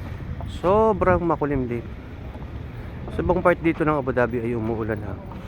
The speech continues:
kanina. Dito pa lang sa Shanghai hindi pa siya umuulan, pero parang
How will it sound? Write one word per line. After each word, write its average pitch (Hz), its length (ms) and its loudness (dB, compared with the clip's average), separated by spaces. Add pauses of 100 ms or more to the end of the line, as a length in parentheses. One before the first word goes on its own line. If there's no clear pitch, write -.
(280)
kanina. 113 400 0 (760)
Dito - 180 0
pa 123 140 0
lang 117 180 2
sa 110 460 2 (1400)
Shanghai 117 560 0
hindi 110 320 -2
pa 113 100 -6
siya - 160 -2
umuulan, 104 480 -4
pero 107 160 -2
parang 104 560 0